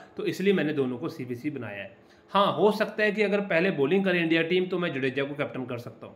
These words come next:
तो ये बात भी अपने दिमाग में रखिएगा। फिलहाल के लिए मेरी टीम में शे होप है, ईशान किशन है, शुभम गिल है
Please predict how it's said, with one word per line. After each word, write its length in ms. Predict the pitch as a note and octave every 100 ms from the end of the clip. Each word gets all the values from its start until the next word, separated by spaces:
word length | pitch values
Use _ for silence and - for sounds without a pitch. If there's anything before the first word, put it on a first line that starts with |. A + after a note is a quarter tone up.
| - - - -
तो 60 |
ये 100 | F3+
बात 160 | G3 F#3+
भी 80 | F#3+
अपने 160 | F#3+
दिमाग 260 | F#3 D#3+ D3+
में 100 | E3
रखिएगा। 720 | D#3+ F3 D#3+ F3 F3+ - - -
फिलहाल 340 | E3+ G3 A3+
के 120 | G#3
लिए 120 | G#3
मेरी 220 | G3+ F#3+ G3
टीम 160 | F#3+
में 100 | F#3
शे 200 | F3+ F3
होप 260 | F3+ F#3 F3+
है, 80 | E3+
ईशान 280 | D#3+ D3
किशन 380 | D#3+ D#3+ E3+ E3
है, 120 | E3
शुभम 300 | D#3+ D3 D#3
गिल 240 | C#3+ D#3+ D#3+
है 280 | F#3+ -